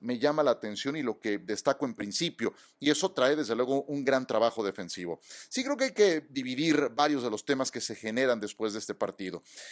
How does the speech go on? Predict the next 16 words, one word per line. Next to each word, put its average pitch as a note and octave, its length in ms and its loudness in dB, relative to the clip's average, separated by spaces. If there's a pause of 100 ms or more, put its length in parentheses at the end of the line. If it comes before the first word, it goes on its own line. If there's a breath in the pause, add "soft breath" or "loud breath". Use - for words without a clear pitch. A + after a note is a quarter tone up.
(120)
El, F3+ 260 0
eh, E3 420 8
principal F#3+ 520 4
y - 20 -2
del D#3 160 2
que - 80 -2
todo D3+ 220 4
el D3 60 0
mundo D3 220 6
habla D3 440 8
es, C3+ 140 -4
desde A#2+ 180 0
luego, C3 180 4
de A2+ 60 4
Tom B2 180 -2
Brady, G#2 380 -2